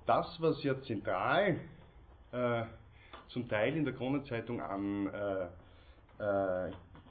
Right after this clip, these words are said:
gegriffen wurde, an der Konzeption des Vertrags von Lissabon, war die Ausweitung auch der Mehrheitsbefugnisse innerhalb des Unionsrechts. Sie erinnern sich, ja? Dass Österreich also zum Teil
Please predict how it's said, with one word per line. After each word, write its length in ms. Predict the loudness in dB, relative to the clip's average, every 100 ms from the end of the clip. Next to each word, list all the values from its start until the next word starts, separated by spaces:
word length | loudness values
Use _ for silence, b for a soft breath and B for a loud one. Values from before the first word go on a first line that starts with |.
| -20 -20 -20 -20 -20 -16
gegriffen 520 | -8 -2 -2 0 -4
wurde, 460 | 0 2 2 2 0 0
an 260 | 0 2
der 120 | 0 -2
Konzeption 920 | 0 -2 -2 -6 -4 0 0 0 -2
des 200 | -6 -10
Vertrags 420 | -14 -6 -2 -2 -4
von 160 | -6
Lissabon, 640 | -6 -6 -8 -4 -2 -2 0
war 240 | 0 0
die 120 | 0
Ausweitung 680 | 2 2 0 0 -2 0 -2
auch 280 | 2 2 2
der 120 | 0
Mehrheitsbefugnisse 1080 | 2 2 0 -2 -8 -8 -4 -2 -2 -2 2
innerhalb 600 | 4 6 6 4 2 0
des 100 | -2
Unionsrechts. 840 | 4 6 6 4 0 -8 -10 -16 -18 -20 -14 -4
Sie 60 |
erinnern 300 | 0 0 -2
sich, 220 | -4 -12 -8
ja? 160 | -6 -6 B B
Dass 120 | 0
Österreich 580 | 6 6 6 4 4 4
also 140 | 2 -2
zum 240 | -2 0
Teil 400 | 2 4 4 2